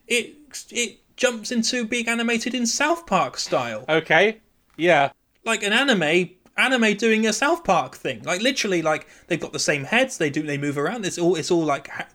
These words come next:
Speaker 1: paper, cut out of paper and things. It's, it's nuts. What's interesting about this show is it was released monthly or, or even bi-monthly over the course of the year, where they'd make an episode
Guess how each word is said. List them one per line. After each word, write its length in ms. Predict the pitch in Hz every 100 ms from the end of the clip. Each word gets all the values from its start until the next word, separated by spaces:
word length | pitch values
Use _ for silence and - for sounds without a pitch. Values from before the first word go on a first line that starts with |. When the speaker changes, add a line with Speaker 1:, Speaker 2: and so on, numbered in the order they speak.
| -
Speaker 1:
paper, 400 | 208 220 202 202 -
cut 160 | -
out 120 | 156
of 100 | 151
paper 320 | - 240 233 226
and 140 | 226
things. 540 | 226 220 214 214 - - - _ _ _
It's, 520 | - 214 - - - -
it's 260 | 208 196 208
nuts. 380 | 254 - - - - -
What's 200 | 208 262
interesting 280 | 269 262
about 160 | 226 208
this 120 | 180
show 480 | - 247 202 131 117 - - _
is 140 | 175 165
it 100 | 170
was 140 | 160
released 720 | 170 170 190 175 - - - - _ _ _ _ 151
monthly 840 | 151 226 226 - 151 120 113 -
or, 200 | 151 143
or 160 | 175 190
even 200 | 214 180
bi-monthly 800 | - 170 226 190 139 113 123 120
over 140 | 127
the 80 | 135
course 240 | 131 143
of 60 | 135
the 80 | 151
year, 120 | 170
where 120 | 139
they'd 240 | 143 143 143
make 180 | 226
an 100 | 196
episode 680 | 190 214 185 - 110 110 117